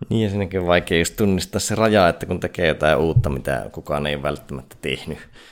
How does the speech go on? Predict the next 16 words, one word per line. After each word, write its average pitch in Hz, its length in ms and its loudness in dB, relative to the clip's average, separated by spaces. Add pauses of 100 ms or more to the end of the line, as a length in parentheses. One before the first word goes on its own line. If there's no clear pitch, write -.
sellaisenaan 69 800 -6
ainakaan, 60 540 -10 (400)
niin, 73 240 -6
niin 69 300 -6 (1400)
se, 104 200 2
että 98 180 2
se 92 180 2
voi 107 180 6
olla 101 320 4 (200)
mahdollista, 110 640 2
mutta 82 280 -2
paljonko 85 340 0
se 82 100 -4
oikeasti 78 420 -2
vaatii 71 440 -2
vuosia 78 560 0